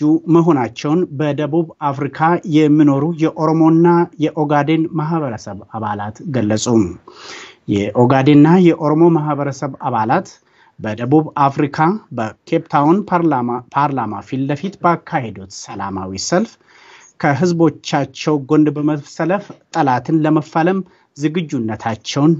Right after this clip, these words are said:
ዳግም አረጋግጠናል ብለዋል። የኦሮሞና የኦጋዴን ማህበረሰብ አባላት ባካሄዱት የጋራ ሰላማዊ ሰልፍ ላይ «በኢትዮጵያ ሰላም የለም፣ በኢትዮጵያ ፍትህ የለም፣ የኢትዮጵያ ህዝቦች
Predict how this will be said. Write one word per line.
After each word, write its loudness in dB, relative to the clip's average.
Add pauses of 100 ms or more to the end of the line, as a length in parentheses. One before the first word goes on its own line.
(120)
ዳግም -2 (280)
አረጋግጠናል -6 (140)
ብለዋል። 4 (680)
የኦሮሞና 4 (120)
የኦጋዴን 0
ማህበረሰብ -4 (140)
አባላት 0
ባካሄዱት -2
የጋራ 0 (120)
ሰላማዊ -6
ሰልፍ -6
ላይ 4 (580)
«በኢትዮጵያ -2 (320)
ሰላም -10
የለም፣ 0 (400)
በኢትዮጵያ -4 (420)
ፍትህ -8 (120)
የለም፣ -2 (420)
የኢትዮጵያ -4
ህዝቦች 0